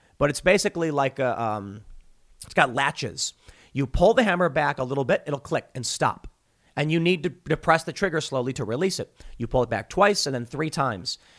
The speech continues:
There's no way Alec Baldwin could have pulled it back even a little bit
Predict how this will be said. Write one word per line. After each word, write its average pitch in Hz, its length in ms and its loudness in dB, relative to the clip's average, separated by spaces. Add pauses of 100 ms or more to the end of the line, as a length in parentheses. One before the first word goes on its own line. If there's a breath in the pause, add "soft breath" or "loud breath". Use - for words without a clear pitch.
(140 soft breath)
There's 151 220 2
no 196 260 4
way 196 280 4
Alec 160 300 0
Baldwin 147 340 4
could 139 140 -4
have - 140 -4
pulled 160 220 0
it - 80 -2
back 156 220 -2
even 190 180 -2
a 202 40 -2
little 254 260 2
bit 240 260 2